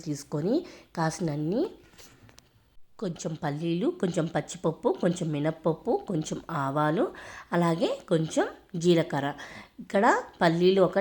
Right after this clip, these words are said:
టే-, రెండు టేబుల్ స్పూన్లు, మిగిలినవన్నీ ఒక స్పూన్ వేసేసుకుంటే సరిపోతుందండి. ఇవి కొంచెం ఫ్రై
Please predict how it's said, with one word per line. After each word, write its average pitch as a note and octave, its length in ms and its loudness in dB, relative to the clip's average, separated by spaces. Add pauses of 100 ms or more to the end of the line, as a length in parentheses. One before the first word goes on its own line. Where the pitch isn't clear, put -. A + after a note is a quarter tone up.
(100)
టే-, D#3+ 280 4
రెండు D#3 260 2
టేబుల్ D#3 280 2
స్పూన్లు, E3+ 320 2 (120)
మిగిలినవన్నీ E3 640 2
ఒక - 180 -2
స్పూన్ D#3+ 340 -2
వేసేసుకుంటే D3+ 600 -2
సరిపోతుందండి. C#3 760 -2 (380)
ఇవి F#3 120 2 (100)
కొంచెం E3+ 260 2 (120)
ఫ్రై D#3 160 2